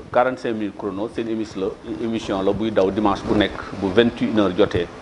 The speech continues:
euh, fii ci Thiénaba T V. Euh, ñu ciy dalal ay personnalité,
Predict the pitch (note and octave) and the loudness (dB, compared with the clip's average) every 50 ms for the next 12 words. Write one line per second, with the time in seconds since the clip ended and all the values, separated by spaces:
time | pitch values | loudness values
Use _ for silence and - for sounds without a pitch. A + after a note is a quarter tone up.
0 | - - - - - - - - - F2 F2+ F#2 F2+ - B2 B2 B2 C3 C3 - | -16 -16 -16 -16 -16 -12 -8 -6 -2 0 0 0 0 0 -2 -2 -2 2 4 4
1 | A2+ G#2+ G#2 F#2+ F#2+ - - G2+ F#2 F#2 F#2 F2 - - - - - - - - | 4 4 4 0 -2 -2 -4 -4 -2 -2 -4 -4 -6 -8 -8 -6 -4 -4 -4 -4
2 | - - F#2 F2+ - - G2 G2 G2 G2 G2 G#2 A2 A2 A#2 A#2 G#2+ A2+ A2 G#2 | 0 2 2 2 4 4 4 4 4 4 4 2 2 4 4 6 6 6 6 6
3 | G2 G#2 A2 A2 - - G2 F#2+ - - A#2+ A2 - - A#2+ G2+ F#2+ F2+ F2 E2+ | 6 4 2 2 2 2 0 0 2 2 2 2 4 2 2 2 2 0 0 -4
4 | - F2 | -6 -8